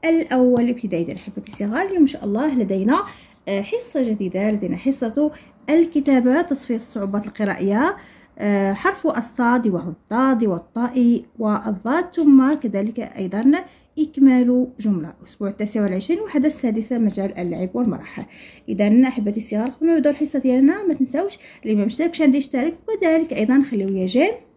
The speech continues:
لهذا الفيديو هذا. إذاً على بركة الله غادي نبداو الحصة ديال اليوم.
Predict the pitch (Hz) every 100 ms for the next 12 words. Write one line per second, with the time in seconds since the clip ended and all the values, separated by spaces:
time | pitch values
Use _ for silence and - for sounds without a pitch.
0 | _ 254 202 233 220 220 190 202 190 185
1 | - - - - - 240 240 277 349 285
2 | 254 240 196 175 277 403 - - - _
3 | - 202 208 180 180 381 415 262 240 202
4 | 180 165